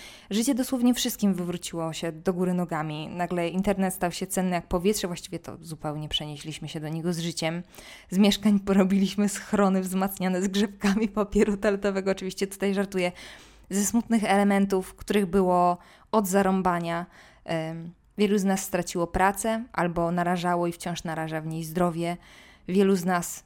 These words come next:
jeśli nie wszyscy, na jakimś etapie poczuło pierwszy raz w życiu, czym jest prawdziwa samotność. I powiem wam, że ręce sobie nam uciąć, że to w nas zostanie, że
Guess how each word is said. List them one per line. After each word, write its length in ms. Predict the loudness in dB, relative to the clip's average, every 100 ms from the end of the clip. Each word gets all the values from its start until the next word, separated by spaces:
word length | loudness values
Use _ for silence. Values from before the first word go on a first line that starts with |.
| -8
jeśli 220 | -2 2
nie 140 | 2 2
wszyscy, 460 | -2 -4 -4 -4
na 120 | -2 -2
jakimś 320 | -2 -4 -4
etapie 300 | -8 -8 -8
poczuło 400 | -8 -8 -8 -6
pierwszy 480 | -4 -6 -6 -8 -6
raz 360 | -6 -8 -10
w 100 | -10
życiu, 420 | -8 -8 -10 -12 -14 _
czym 220 | -6 -4 -4
jest 200 | -6 -8
prawdziwa 460 | -8 -6 -6 -6
samotność. 800 | -4 -2 -2 -2 -4 -4 -4 -10 -14 -20 -20 _ _ _ _ -2
I 80 | 0
powiem 340 | 4 4 4
wam, 260 | 4 4 2
że 440 | 2 2 2 0 -4 -16 _ _ _ _ _ _ -20 _ 0
ręce 340 | 2 4 2
sobie 240 | -2 0 0
nam 140 | 0 -4
uciąć, 640 | -6 -6 -6 -6 -10 -16 -20 -20 _
że 220 | -6 -4 -4 -10 -4
to 120 | -2
w 100 | 0
nas 200 | -2 -2
zostanie, 640 | -2 -4 -4 -6 -6 -12 -16 -18 -12
że 460 | -4 -2 -2 -4